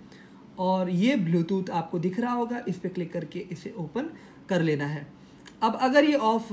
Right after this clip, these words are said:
होगा इस तरीके से तो इसे on कर लें और इसके बाद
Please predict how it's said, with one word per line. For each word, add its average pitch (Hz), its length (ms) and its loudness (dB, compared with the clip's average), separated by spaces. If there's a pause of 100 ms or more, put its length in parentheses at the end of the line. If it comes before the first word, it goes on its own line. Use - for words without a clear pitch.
(120)
होगा 233 400 2
इस 233 160 0
तरीके 220 340 2
से 220 140 -2
तो 208 160 2
इसे 190 200 -2
on 170 220 -4
कर 196 100 -2
लें 214 180 0 (1000)
और 180 360 0
इसके 262 280 0
बाद 254 420 4